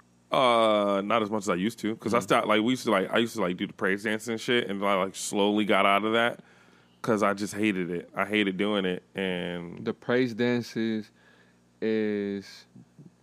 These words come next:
Speaker 2: when they, um, when the two girls come up with the white clothes and
Speaker 1: I
Speaker 2: dance,
Speaker 1: mean,
Speaker 2: right?
Speaker 1: not necessarily. Sometimes it was, like, more modern than that, but, like, essentially, yeah.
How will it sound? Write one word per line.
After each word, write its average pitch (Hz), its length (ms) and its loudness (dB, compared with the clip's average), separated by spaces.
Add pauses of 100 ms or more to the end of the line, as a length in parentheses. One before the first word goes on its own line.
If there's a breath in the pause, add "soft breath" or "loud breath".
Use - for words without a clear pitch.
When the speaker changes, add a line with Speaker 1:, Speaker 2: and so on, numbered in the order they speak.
(120)
Speaker 2:
when 107 320 0
they, 107 220 0
um, 101 380 -4
when 101 160 -4
the 98 80 -4
two 110 220 -6
girls 107 360 -2
come 104 200 -6
up 98 100 -4
with 90 100 -14
the 90 60 -10
white 101 220 -2
clothes 95 520 -8
and 95 180 -10
Speaker 1:
I - 40 2
Speaker 2:
dance, 117 240 2
Speaker 1:
mean, 107 80 -2
Speaker 2:
right? 95 80 -6
Speaker 1:
not 123 180 4
necessarily. 98 720 2
Sometimes 104 500 -4
it 101 40 0
was, 95 120 -2
like, 90 140 -2
more 90 200 -4
modern 98 600 -2
than 120 160 -4
that, 123 340 -2
but, 98 180 0
like, 87 260 -2 (580)
essentially, 104 600 -8
yeah. 71 140 -8